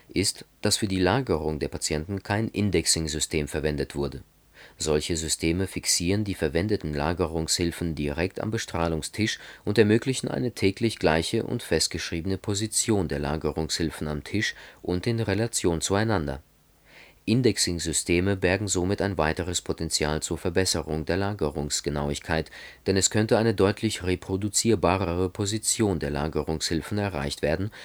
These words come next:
als dies mit den in dieser Studie verwendeten Hilfslinien möglich ist. Es muss somit geschlussfolgert werden, dass weitere Untersuchungen mit einer größeren Anzahl von Patienten nötig sind,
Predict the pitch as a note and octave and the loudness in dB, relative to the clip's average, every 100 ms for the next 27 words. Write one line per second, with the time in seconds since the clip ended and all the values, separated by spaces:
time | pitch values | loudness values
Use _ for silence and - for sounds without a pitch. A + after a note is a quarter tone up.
0 | - - E2 - G2 G#2 A2 G2 G2+ F#2 | -10 -2 -2 0 -2 0 0 0 0 0
1 | F2+ G#2+ A#2 - B2 A2+ D#2+ D#2 D2 E2+ | -2 -2 -2 -2 -4 -2 -2 0 0 0
2 | G2+ - A2 F2+ D2+ - E2 F2 G#2 A#2+ | -2 -2 -2 -2 -4 -4 -2 0 0 2
3 | F2+ D2+ D2 - - _ _ _ _ _ | 0 -2 -6 -6 -8 _ _ _ _ _
4 | _ - - C3+ G#2 A2 B2 B2 G2 - | _ -2 0 2 4 4 4 2 -2 0
5 | F2 - F2 F#2 F2+ F2 F#2 A#2 - - | 0 2 2 2 2 2 2 -2 -8 -6
6 | - D#2+ - F2+ B2+ G#2+ E2 D#2 D2+ D2+ | -2 2 4 4 4 0 0 0 -2 -2
7 | E2 - F2+ G#2+ B2+ - - F#2+ - G2+ | -2 -2 -2 -2 -4 -12 -2 -2 0 0
8 | G#2 - F2 F2 - F#2+ E2 C2+ E2 - | 0 -2 0 2 2 0 -2 -2 -2 0
9 | F2+ - G2 A2+ - G2 F#2+ D#2 D2+ D2 | -2 -2 -6 -4 0 0 0 -4 -4 -2
10 | D2+ D#2 D2 E2+ F#2+ | -2 -4 0 0 0